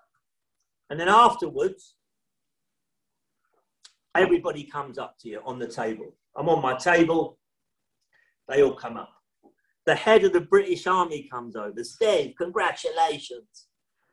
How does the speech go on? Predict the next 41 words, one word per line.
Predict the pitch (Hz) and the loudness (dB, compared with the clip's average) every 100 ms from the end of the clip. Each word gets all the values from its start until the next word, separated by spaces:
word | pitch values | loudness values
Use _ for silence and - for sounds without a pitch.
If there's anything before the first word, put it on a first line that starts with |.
| _ _ _ _ | _ _ _ _
He | 151 | -14
says, | 143 185 - | -4 -2 2
"How | 220 220 | 4 6
would | 196 | 4
you | 185 | 2
like | 180 175 - | -2 -4 -6
to | |
come | 175 175 180 | -6 -4 -4
to | 151 165 | -4 -4
Aldershot | 180 175 165 - 160 147 143 | 0 0 -2 -8 -6 -6 -8
and | 139 | -6
blow | 165 160 | -2 -2
some | 160 147 135 | -4 -8 -10
shit | 123 - 165 - | -12 -10 -6 -4
up?" | 147 135 - | -2 -2 -2
I | 135 | -2
went, | 143 151 | -2 -2
"Oh, | 180 170 170 | -2 0 0
yes, | 180 - - | -2 -4 -6
please." | 175 156 147 151 - _ _ _ _ _ _ _ _ _ _ _ _ _ _ _ _ - | -2 -2 -4 -16 -20 _ _ _ _ _ _ _ _ _ _ _ _ _ _ _ _ -4
The | 175 | 2
head | 196 | 4
of | 180 | 4
Savile | - 190 180 180 | 4 4 4 4
Row | 214 226 202 | 6 4 2
comes | 151 139 127 | -4 -14 -12
over. | 120 117 107 - _ _ _ _ | -12 -12 -14 -18 _ _ _ _
"Steve, | - 214 180 - | -4 -2 -2 -4
congratulations. | 151 185 170 170 170 165 151 123 | -8 -4 -4 -6 -8 -8 -10 -14
Can | - 196 | -4 -2
I | |
make | 185 170 185 | 0 -4 -2
you | 165 | -4
a | |
suit?" | - - 139 - _ _ _ _ _ _ _ - | -4 -4 -4 -8 _ _ _ _ _ _ _ -6
"Uh, | 170 - | -6 -4
what, | 170 151 160 | 0 0 0
a | |
free | - - 262 247 | -2 4 4 6
one?" | 185 131 165 196 _ _ _ - | 2 0 -2 -10 _ _ _ -2
"Yes." | 226 190 - - | 0 0 -4 -18